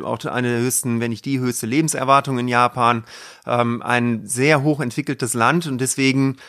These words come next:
habe ich da persönlich gar nicht so viel Angst davor, dass, äh, die Eurozone japanisiert wird. Im Finanzmarktbereich sind wir sowieso schon,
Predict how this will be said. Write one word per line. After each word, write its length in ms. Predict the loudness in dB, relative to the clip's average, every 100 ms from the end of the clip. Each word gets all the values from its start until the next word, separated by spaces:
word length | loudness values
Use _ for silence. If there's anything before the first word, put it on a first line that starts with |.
| -6
habe 160 | -4 -4
ich 100 | -2
da 120 | -2
persönlich 540 | -2 -2 0 0 -2
gar 160 | 0 0
nicht 100 | -2
so 80 | -6
viel 180 | -4
Angst 280 | 0 2 2
davor, 480 | 0 0 4 4 2
dass, 320 | -2 -2 -2
äh, 220 | -2 -4 -4
die 100 | -2
Eurozone 540 | -2 -2 -4 -2 0
japanisiert 640 | 2 2 0 0 0 0 2
wird. 260 | 0 0 -10 -20 -20 -16
Im 180 | -4 -4
Finanzmarktbereich 1400 | 0 2 4 2 0 4 4 4 -2 -4 0 2 2 2
sind 240 | -2 -2 0
wir 140 | -2
sowieso 460 | -2 -6 -4 -4 -2
schon, 420 | 0 2 2